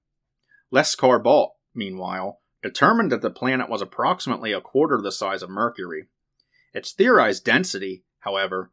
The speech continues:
was too small to account for the perceived anomalies in the orbit of Mercury. Other astronomers,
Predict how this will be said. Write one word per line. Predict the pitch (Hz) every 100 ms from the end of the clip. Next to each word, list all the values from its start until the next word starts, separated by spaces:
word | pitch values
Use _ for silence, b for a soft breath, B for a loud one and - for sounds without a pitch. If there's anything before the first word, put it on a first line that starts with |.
| _ _
was | 92 -
too | - 226
small | - 131 156 139
to | 104
account | 101 - 110 -
for | 104
the | 92
perceived | 101 90 - 98 95
anomalies | 92 98 135 117 92 95
in | 95
the | 90
orbit | - 110 104
of | 92
Mercury. | 95 123 - 92 82 82 _ _ _ _ _ _ _ _ _ _ _ _ _ _ _ _ _ -
Other | 214 302 185
astronomers, | - - 139 180 123 101 98 -